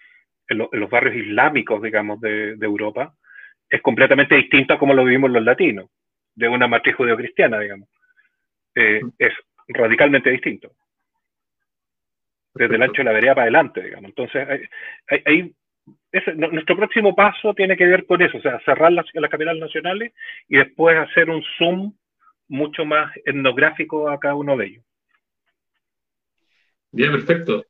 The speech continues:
Speaker 2: Mira, bueno, vamos cerrando ya. Eh, yo creo igual darle un minuto, un par de minutos, lo que quieran, el tiempo que quieran tomarse cada uno para cerrar, si es que quieren decir cualquier cosa.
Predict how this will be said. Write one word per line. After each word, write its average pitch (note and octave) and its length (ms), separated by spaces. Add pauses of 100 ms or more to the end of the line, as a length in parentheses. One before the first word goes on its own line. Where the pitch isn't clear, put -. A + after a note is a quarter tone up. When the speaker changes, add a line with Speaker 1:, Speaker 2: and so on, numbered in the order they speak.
Speaker 2:
Mira, C#3 200
bueno, D3 280
vamos E3 300
cerrando D#3+ 380
ya. F3 440
Eh, G#2+ 720
yo B2 140
creo C#3+ 140
igual D3 260
darle D#3 260
un D3+ 160
minuto, D3+ 420
un - 200 (280)
par A#2+ 160
de B2+ 80
minutos, C3 280
lo G#2+ 120
que G#2 80
quieran, G#2+ 180
el A#2 140
tiempo B2 240
que G#2 80
quieran A2+ 200
tomarse B2 360
cada B2 160
uno C3 240
para A2+ 500
cerrar, B2+ 360 (180)
si B2+ 80
es - 40
que B2+ 80
quieren B2 200
decir C3 260
cualquier C3 300
cosa. C#3+ 400